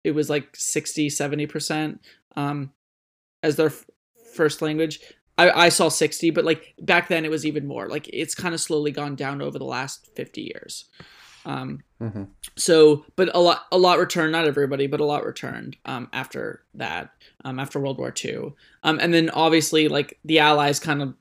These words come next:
Speaker 1: broke up Europe into all the different sections that it became, and this area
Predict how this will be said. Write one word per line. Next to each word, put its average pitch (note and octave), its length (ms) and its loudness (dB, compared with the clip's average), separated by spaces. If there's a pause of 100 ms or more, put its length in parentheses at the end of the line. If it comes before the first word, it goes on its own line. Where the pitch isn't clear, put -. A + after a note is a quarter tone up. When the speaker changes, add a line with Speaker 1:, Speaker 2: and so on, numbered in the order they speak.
Speaker 1:
broke D3 220 2
up - 260 -6
Europe C#3+ 360 0
into C#3 360 -2
all C3+ 200 -2
the C3+ 100 -2
different C#3 280 -6
sections C#3 380 -6
that C3+ 140 -6
it C3+ 60 -6
became, C3+ 520 -8 (280)
and D3 180 -2
this D3+ 180 2
area C#3+ 500 2